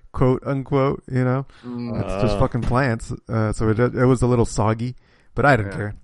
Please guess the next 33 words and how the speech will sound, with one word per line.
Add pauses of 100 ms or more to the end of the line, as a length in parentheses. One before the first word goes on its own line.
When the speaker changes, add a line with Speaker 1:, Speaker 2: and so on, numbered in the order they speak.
Speaker 1:
I,
I
was
like,
"Oh,
that's
fine.
That's
good."
It,
it
definitely
doesn't
taste
like
meat. (160)
It
tastes
different, (840)
but
Speaker 2:
Yeah. (560)
Speaker 1:
it
was
still
all
right. (580)
I
mean,
it's
Speaker 2:
But
Speaker 1:
still
Speaker 2:
I'm
on